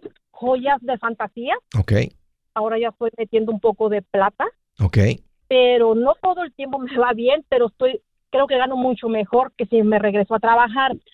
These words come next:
Speaker 1: No he buscado trabajo hace dos años desde covid. Ah, después de dieciséis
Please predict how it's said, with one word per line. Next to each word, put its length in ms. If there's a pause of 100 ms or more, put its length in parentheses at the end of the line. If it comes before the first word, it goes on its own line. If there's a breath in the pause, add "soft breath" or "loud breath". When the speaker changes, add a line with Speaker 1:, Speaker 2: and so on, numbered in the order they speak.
(140)
Speaker 1:
No 220
he 60
buscado 400
trabajo 600
hace 280
dos 220
años 360
desde 260
covid. 360 (640 soft breath)
Ah, 120
después 300
de 160
dieciséis 640